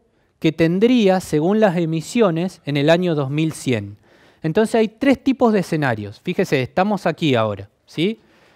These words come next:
Con un forzamiento radiativo de uno ocho más o menos, ¿ok? Sería, en un escenario de mitigación,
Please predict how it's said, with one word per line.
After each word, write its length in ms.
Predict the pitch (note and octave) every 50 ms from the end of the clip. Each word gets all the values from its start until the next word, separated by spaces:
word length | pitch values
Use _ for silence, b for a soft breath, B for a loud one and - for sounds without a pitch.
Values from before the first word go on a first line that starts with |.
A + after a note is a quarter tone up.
| b b b
Con 180 | - C#3+ C#3 D#3+
un 120 | F3+ F3+
forzamiento 500 | - F#3 E3+ D#3 E3+ E3+ E3+ F3 E3+ F#3
radiativo 540 | E3 E3 D#3+ D#3 D#3+ D#3 - F#3+ G3 G3+ F#3+
de 80 | D#3
uno 260 | C#3+ D3+ D#3 D#3+ C#3+ C#3+
ocho 240 | C#3 C3 - -
más 220 | C3 C3 A#2+ - -
o 40 | A2+
menos, 440 | A2 G#2+ G2 F#2+ G2+ G#2 _ _ _ _ _ _ -
¿ok? 120 | A2 - D#3 F#3 A3+ A3 b b b b b b b b b b b b b b b
Sería, 580 | - - D#3+ E3 E3 F3+ D3+ B2+ A2+ G#2 G2+ - _ _ _ _ _ _ _ _
en 200 | - - D#3+ G3+
un 100 | C4+ D4+
escenario 460 | D#4 - - G3+ F#3+ G#3+ B3+ C4+ A3+
de 80 | G3 E3+
mitigación, 1080 | D#3 C#3+ B2+ - C#3+ C3+ B2+ A#2+ A2+ - - - - C4+ E4 E4 B3+ D3+ A#2 A2+ A2+